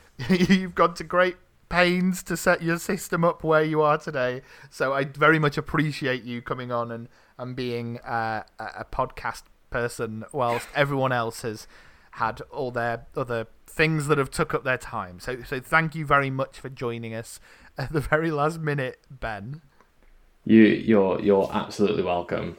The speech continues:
Speaker 2: and it's, it's nice to be back, albeit in different circumstances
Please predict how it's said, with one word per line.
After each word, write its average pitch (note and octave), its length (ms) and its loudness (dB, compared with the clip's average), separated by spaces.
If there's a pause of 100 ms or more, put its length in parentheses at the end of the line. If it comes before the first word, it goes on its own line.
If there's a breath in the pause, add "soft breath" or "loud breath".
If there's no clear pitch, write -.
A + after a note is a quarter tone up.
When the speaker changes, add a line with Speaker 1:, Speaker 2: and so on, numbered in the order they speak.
(120)
Speaker 2:
and F2+ 480 -2
it's, - 460 -2
it's G#2 160 0
nice G2+ 240 4
to - 80 -12
be F#2 80 -4
back, F2 440 -4 (100)
albeit A2 680 8 (560)
in G2+ 160 2
different F#2+ 300 0
circumstances F#2+ 760 0